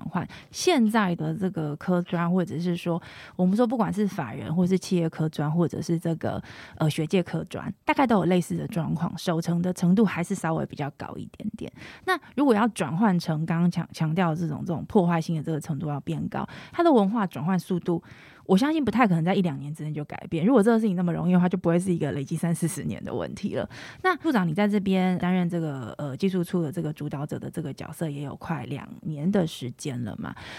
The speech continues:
你觉得这两年有推动出一些什么有趣的一些案例，或者是一些变化？对你来说，你觉得那已经有慢慢的去实现你心中想象的那样一个比较好的一个模式吗？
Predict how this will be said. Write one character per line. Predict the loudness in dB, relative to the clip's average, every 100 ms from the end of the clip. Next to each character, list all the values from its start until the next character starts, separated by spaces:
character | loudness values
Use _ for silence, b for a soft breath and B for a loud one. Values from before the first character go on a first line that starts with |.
| B
你 | 4
觉 | 6
得 | 6 4
这 | 4
两 | 4 2
年 | 0 -2
有 | -2 -2
推 | 2 4
动 | 4 2
出 | 2 0
一 |
些 | 2
什 | -2 -2
么 | -6
有 | -6 -8
趣 | -4 -2
的 | -2
一 | -4
些 | -4
案 | -2 0 2
例， | 0 0
或 | 0
者 | -2 -6
是 | -8 -6
一 | -4 -4
些 | -6 -8 -4
变 | 0 2 2
化？ | 0 0 0
对 | 4
你 | 6 4
来 | 0 -2
说， | 2 2
你 | 0
觉 | 0 2
得 | 4
那 | 2
已 | 2
经 | 0 0 0 B B
有 | 2 4
慢 | 6
慢 | 6 4
的 | 4
去 | 0
实 | -2 -2
现 | 2 2
你 | 0
心 | -2 0
中 | 0 0 -2
想 | -4
象 | -4 -4
的 | -2
那 | -4
样 | -4
一 | -6
个 | -8
比 | -8
较 |
好 | -10 -10 -12
的 |
一 | -10
个 |
模 | -10 -10 -10
式 | -10 -8 -8
吗？ | -8 -10